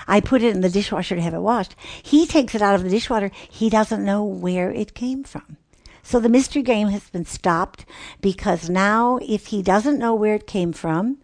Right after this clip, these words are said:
he puts it on the counter, and then once a day, if there's stuff on the counter,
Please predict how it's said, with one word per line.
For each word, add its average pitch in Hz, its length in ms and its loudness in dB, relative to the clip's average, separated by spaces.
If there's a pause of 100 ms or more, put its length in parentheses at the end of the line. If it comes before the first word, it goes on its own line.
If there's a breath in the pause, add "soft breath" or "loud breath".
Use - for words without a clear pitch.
(280 loud breath)
he 220 140 -2
puts - 260 -2
it 190 80 0
on 185 120 -2
the 208 60 -4
counter, 196 640 -2 (300 loud breath)
and 196 180 0
then 208 380 2
once 175 240 -2
a 294 80 4
day, 254 240 6
if 220 100 0
there's 196 140 -2
stuff 185 240 -2
on 214 80 2
the 226 80 -2
counter, 214 440 -2